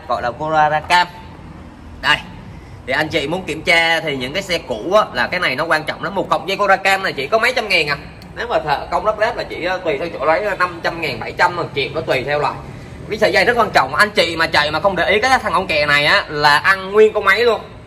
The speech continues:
Một triệu không muốn. Đúng không? Hay có một triệu bạc không muốn. Mà nó đứt cái này á, là bổ nguyên con máy nè, cam cò, xuống bắp mặt máy, mà như miễn là nó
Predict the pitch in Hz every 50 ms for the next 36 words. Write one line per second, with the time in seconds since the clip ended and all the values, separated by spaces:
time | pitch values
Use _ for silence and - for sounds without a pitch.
0 | - - - - 165 170 165 - - 170 160 156 160 190 202 196 196 196 196 202
1 | 240 - - - - - - - - - - - - - - - - - - -
2 | - - - - 160 185 214 214 208 185 - - - - - - - 196 190 240
3 | 220 175 143 160 147 147 156 143 - 185 180 180 175 185 208 233 233 - - -
4 | - - - - - - - - - - - - - - - - - - - -
5 | - - 147 156 156 208 226 285 277 - - 269 254 220 190 165 160 180 202 208
6 | 190 165 156 151 151 147 131 123 151 196 220 226 226 220 214 208 202 208 202 196
7 | 196 202 226 240 220 175 143 - 196 190 190 185 190 180 170 156 147 139 - 220
8 | 233 233 - - - - - - 180 165 - - - 190 190 202 233 254 254 240
9 | 226 214 196 185 156 139 139 170 202 185 165 196